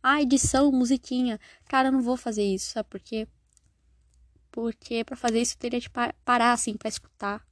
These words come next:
E eu não vou parar pra escutar. Porque se eu parar pra escutar, eu vou morrer de vergonha.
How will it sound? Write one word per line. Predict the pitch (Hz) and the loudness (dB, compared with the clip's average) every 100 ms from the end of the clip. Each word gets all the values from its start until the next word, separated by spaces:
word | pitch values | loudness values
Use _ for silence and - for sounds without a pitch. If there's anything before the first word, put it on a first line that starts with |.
| _ _ _ _ _ _ _ - | _ _ _ _ _ _ _ -4
E | |
eu | 262 277 | 2 4
não | 294 | 4
vou | 240 247 | 4 2
parar | 247 196 | 0 -4
pra | 190 | -6
escutar. | 202 - - 185 190 _ _ _ _ _ _ | -10 -16 -14 -14 -14 _ _ _ _ _ _
Porque | - 226 233 | -8 -4 -2
se | 233 | 0
eu | |
parar | 247 254 247 | 2 2 2
pra | |
escutar, | 247 - 247 | -4 -2 2
eu | 247 | 2
vou | 220 | 2
morrer | 240 247 240 226 247 | 0 0 -2 -2 0
de | 226 | 0
vergonha. | 196 180 185 185 208 | 0 0 -2 -2 -4